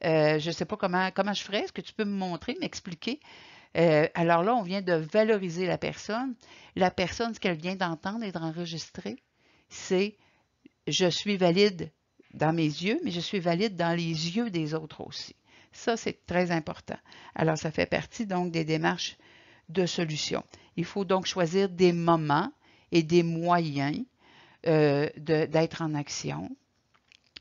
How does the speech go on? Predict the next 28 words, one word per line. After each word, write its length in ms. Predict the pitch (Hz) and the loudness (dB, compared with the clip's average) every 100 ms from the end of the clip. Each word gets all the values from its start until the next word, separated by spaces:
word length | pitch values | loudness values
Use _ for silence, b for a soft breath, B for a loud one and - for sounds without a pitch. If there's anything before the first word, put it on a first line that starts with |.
| - | -12
Il 120 | 247 | -10
faut 220 | - 214 202 | -4 2 2
aussi 540 | 208 160 - 220 - B B B | 2 -4 -2 -4 -4 B B B
réapprendre, 1120 | 180 165 226 233 - 180 196 190 170 143 147 147 | 2 8 8 8 4 -2 -4 -4 -6 -4 -4 -2
donc, 380 | 160 165 170 | -2 -4 -4
euh, 360 | 151 143 139 85 | -4 -4 -6 -6
reconstruire 920 | 156 190 202 196 165 - 190 180 151 | -2 -2 -2 -6 -6 -8 -6 -2 -2
l'attachement 540 | 151 156 170 156 185 175 | -2 -2 -6 -6 -4 -4
sécure. 580 | - 160 185 185 185 156 B B B B B | -4 -6 -2 -2 -2 -6 B B B B B
Euh, 160 | 151 151 | 2 2
vous 140 | 147 | 0
voyez, 360 | 147 151 156 180 | 0 2 2 0
petit 460 | - 220 - 233 | 0 -2 -4 -2
à 80 | 196 | -2
petit, 400 | 170 160 - 180 | -2 -6 -6 -8
c'est 240 | - 269 | -4 -2
des 140 | 226 185 | 0 -2
choses 220 | - 247 | -2 -8
qui 120 | - | -8
se 60 | - | -8
construisent 600 | 196 180 - 208 208 196 b b b | -6 -8 -8 -6 -6 -8 b b b
jour 440 | 175 202 214 226 | -6 -2 -2 -4
par 200 | - 208 | -4 -6
jour, 500 | 185 208 233 226 190 b b b | -4 -4 -4 -8 -10 b b b
geste 420 | 151 170 185 - | -2 0 0 -4
par 240 | - 160 160 | -6 -4 -4
geste 580 | 151 156 196 - - - B B B B | -4 -4 -4 -8 -12 -16 B B B B
et 300 | 180 170 196 | 4 6 4